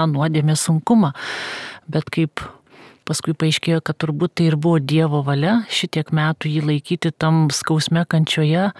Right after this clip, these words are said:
kad būtent per, vat, tai jisai ir, ir vykdė Dievo valią. Todėl aš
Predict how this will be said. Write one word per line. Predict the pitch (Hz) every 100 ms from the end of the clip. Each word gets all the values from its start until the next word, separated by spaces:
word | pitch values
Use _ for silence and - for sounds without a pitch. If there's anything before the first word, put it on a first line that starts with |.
| - - - -
kad | 170 151
būtent | 139 180 220 - 156 -
per, | 156 143
vat, | 127 147 -
tai | - 196 196
jisai | 143 147 - 160
ir, | 156 147 - _ _ _ _ -
ir | 185 175
vykdė | 214 175 160
Dievo | 160 151 151
valią. | 156 156 139 139 - _ _ _ _ - _ _ _ - - - _ _ -
Todėl | 160 156 160
aš | 156